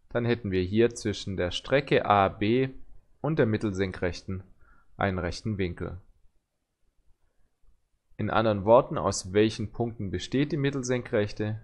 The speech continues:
Sie besteht aus allen Punkten, die den gleichen Abstand zu A und zu B haben. In der Mathematik gibt's jetzt etwas, was man Konstruieren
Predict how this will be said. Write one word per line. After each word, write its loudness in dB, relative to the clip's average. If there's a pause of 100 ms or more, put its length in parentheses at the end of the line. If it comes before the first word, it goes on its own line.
Sie -12
besteht -4
aus -6
allen 4
Punkten, -6 (540)
die -4
den -6
gleichen 4
Abstand 0
zu -6
A 2 (160)
und -6
zu -6
B 2
haben. -2 (720)
In 0
der 6
Mathematik 4
gibt's 0
jetzt -2
etwas, 2
was 2
man 0
Konstruieren 2